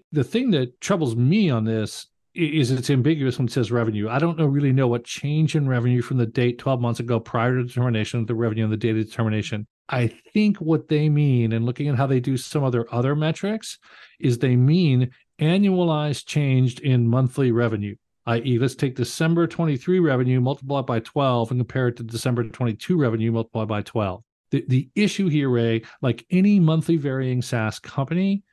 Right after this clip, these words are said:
is they don't have A R R, right?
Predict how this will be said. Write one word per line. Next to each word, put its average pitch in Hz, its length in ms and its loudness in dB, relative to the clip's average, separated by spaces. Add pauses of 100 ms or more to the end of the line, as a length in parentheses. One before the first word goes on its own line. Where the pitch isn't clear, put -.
(320)
is 135 180 0
they 151 140 2
don't 147 320 0
have 165 480 -2
A 113 160 2
R 95 160 -2
R, 101 260 -6 (220)
right? 117 260 0